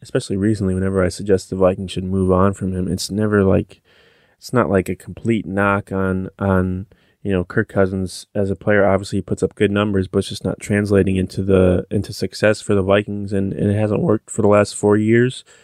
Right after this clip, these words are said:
And you, they don't, they don't have a G M or a coach right now, so it's time to pretty much move on. I see,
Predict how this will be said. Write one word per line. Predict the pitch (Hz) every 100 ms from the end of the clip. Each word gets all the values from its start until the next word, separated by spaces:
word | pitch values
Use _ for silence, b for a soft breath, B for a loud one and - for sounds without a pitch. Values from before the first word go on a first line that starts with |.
| b b b
And | 101 101 101 -
you, | 104
they | 101
don't, | 104 -
they | 101
don't | 101
have | 107 104
a | 104 101 - b b b b
G | - 117
M | 113
or | 110
a | 107
coach | - 120 -
right | 113
now, | 104 123
so | - 110
it's | -
time | - 104 107
to | 104 -
pretty | - 117
much | 110 104 -
move | 113 107
on. | 113 120 104
I |
see, | 101 107